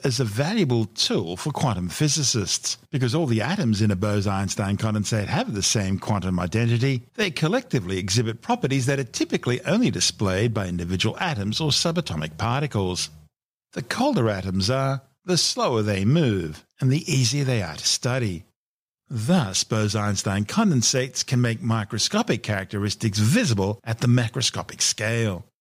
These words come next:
But unlike solids, liquids, gases, and plasmas, Bose-Einstein condensates don't form naturally. And that's where the Cold Atom Lab comes in. It uses lasers to cool down atoms to ultra-cold temperatures,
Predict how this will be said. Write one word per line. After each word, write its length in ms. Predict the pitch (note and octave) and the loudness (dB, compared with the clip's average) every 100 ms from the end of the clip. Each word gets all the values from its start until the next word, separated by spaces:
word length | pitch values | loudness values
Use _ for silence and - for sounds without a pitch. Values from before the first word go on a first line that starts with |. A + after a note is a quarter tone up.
| _ _ _ _ | _ _ _ _
But 180 | D3 D3 - | -2 -2 0
unlike 560 | C#3+ A#2+ D#3+ D#3+ G2 | 2 2 2 0 0
solids, 480 | - G#2+ G#2 G#2+ G2 | 0 0 0 0 0
liquids, 400 | G2 G#2 G#2+ - | 0 2 0 0
gases, 420 | A2+ G#2 G#2 F#2 | -2 -2 -4 0
and 140 | G2 F#2 | 0 2
plasmas, 600 | D#3 G#3 B2+ B2+ B2 - _ | 2 2 2 2 2 -2 _
Bose-Einstein 720 | B2 A3+ G#3 E3 A#2+ A2 G#2+ | 0 2 2 0 0 -2 -2
condensates 800 | - G3 D#3 A2+ - A#2+ A#2+ - - | 0 2 4 4 4 0 -2 -8 -4
don't 260 | B2+ C3+ F3+ | 0 0 -2
form 380 | - G2 E2 | -2 -2 2
naturally. 640 | F#2+ D3 - B2+ G2 D#2+ D#2 _ _ _ _ - | 2 2 0 0 0 -2 -6 _ _ _ _ -6
And 200 | C#3 F#3 | 0 0
that's 260 | D#4 - | 0 0
where 140 | G3+ D#3+ | 0 2
the 100 | C#3 | 0
Cold 380 | - F3+ C#3+ - | 0 2 2 0
Atom 380 | D#3 G#3+ A3+ A#2+ | -2 0 2 4
Lab 300 | F#2+ E2+ - | 2 0 0
comes 320 | G2+ F#2+ F#2 | 0 2 2
in. 320 | A2 F#2 E2+ F2 _ _ _ _ C4 | 2 2 -2 -4 _ _ _ _ -4
It 200 | C#4 G#3+ | -2 2
uses 420 | G#3 E3+ F3 C#3 | 4 4 2 2
lasers 520 | D3+ G#3 C#3+ G2 F2 | 4 4 2 0 -2
to 100 | A2 | -4
cool 220 | - B2 | 0 2
down 240 | A2 G#2 - | 2 0 -2
atoms 320 | A2 A2 F#2+ | -2 -2 -2
to 120 | - | -4
ultra-cold 580 | A#2+ A#2 A2+ - G2 F#2+ | -2 -2 -2 -2 -4 0
temperatures, 600 | G3+ A3 F3 C#3 C#3 | 2 4 2 2 0